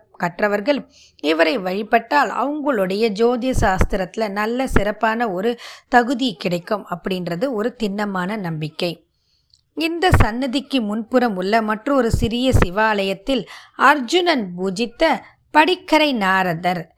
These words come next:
அதாவது படிக்கரை நாதர் கிழக்கு நோக்கி அருள் பாலிக்கிறார். அவருக்கு நேர் எதிரில் பலிபீடமும் நந்தியும் உள்ளது.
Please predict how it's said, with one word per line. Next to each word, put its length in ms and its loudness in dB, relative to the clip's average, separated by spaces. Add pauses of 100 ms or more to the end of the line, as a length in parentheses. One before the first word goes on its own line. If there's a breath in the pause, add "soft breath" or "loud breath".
(380 soft breath)
அதாவது 540 0
படிக்கரை 640 0
நாதர் 540 -2 (400 loud breath)
கிழக்கு 480 0
நோக்கி 500 -6
அருள் 360 -2
பாலிக்கிறார். 720 -2 (380)
அவருக்கு 640 0
நேர் 360 -2
எதிரில் 500 -4
பலிபீடமும் 880 -4
நந்தியும் 680 -4
உள்ளது. 460 -6